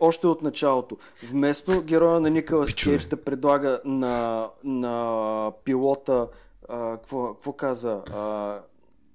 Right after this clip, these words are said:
Speaker 1: Ulysses and his brother, не знам си кой, имайки предвид две петдесет долара
Speaker 2: Щеш да му огъне
Speaker 1: банкноти.
Speaker 2: китката и он е да умре, да. В смисъл
Speaker 1: Точно така. Или, или най-малкото, което е, Стивън Сегал щеше да бъде, а,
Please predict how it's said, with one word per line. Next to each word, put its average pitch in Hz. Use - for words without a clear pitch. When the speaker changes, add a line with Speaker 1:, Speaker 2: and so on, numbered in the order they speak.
Speaker 1:
Ulysses 160
and 147
his 139
brother, 127
не 123
знам 139
си -
кой, 143
имайки 139
предвид 120
две 127
петдесет 120
долара 117
Speaker 2:
Щеш 113
да 101
му 101
огъне 98
Speaker 1:
банкноти. 98
Speaker 2:
китката 98
и 104
он 101
е 98
да 95
умре, 92
да. 90
В -
смисъл 95
Speaker 1:
Точно 180
така. 190
Или, 190
или 170
най-малкото, 180
което 170
е, 175
Стивън 165
Сегал 151
щеше 151
да 147
бъде, 143
а, 123